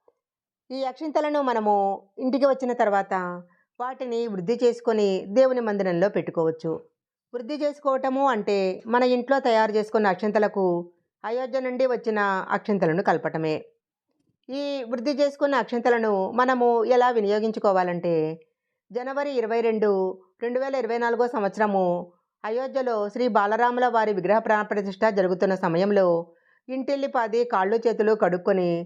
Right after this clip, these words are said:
ఇల్లంతా శుభ్రం చేసుకొని స్నానాలు చేసిన తర్వాత గ్రామంలోని దేవాలయాలకు చేరుకోవాలి. దేవాలయాలను దర్శించుకున్న తర్వాత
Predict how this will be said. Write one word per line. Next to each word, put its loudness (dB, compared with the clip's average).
ఇల్లంతా -4
శుభ్రం -4
చేసుకొని 2
స్నానాలు -4
చేసిన -2
తర్వాత 2
గ్రామంలోని 2
దేవాలయాలకు 2
చేరుకోవాలి. 0
దేవాలయాలను -2
దర్శించుకున్న 0
తర్వాత 2